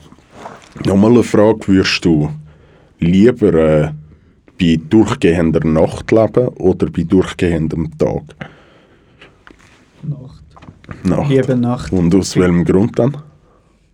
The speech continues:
Speaker 2: Weil ich schöner finde. Weil ich meine, ich bin immer so einer, der halt um halb drei am Morgen oder so am neun immer noch am Heilaufen ist.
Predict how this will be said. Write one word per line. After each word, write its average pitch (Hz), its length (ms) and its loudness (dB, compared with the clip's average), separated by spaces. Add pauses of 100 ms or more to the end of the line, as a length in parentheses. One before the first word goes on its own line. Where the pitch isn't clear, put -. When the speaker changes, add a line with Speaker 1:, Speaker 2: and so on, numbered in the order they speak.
(140)
Speaker 2:
Weil 131 180 -16
ich - 60 -18
schöner 139 320 -6
finde. 131 440 -8
Weil 131 180 -2
ich 135 140 -4
meine, 135 640 0
ich 135 140 -4
bin 139 160 2
immer 143 140 2
so 135 160 2
einer, 135 220 4
der 131 240 4
halt 127 260 0
um 123 320 0
halb 135 380 0
drei 135 580 0
am 139 140 -2
Morgen 147 420 0
oder 139 200 -2
so 139 200 -2
am 127 160 -4
neun 135 260 0
immer 151 120 2
noch 131 120 0
am 131 100 -2
Heilaufen 160 680 2
ist. - 140 -8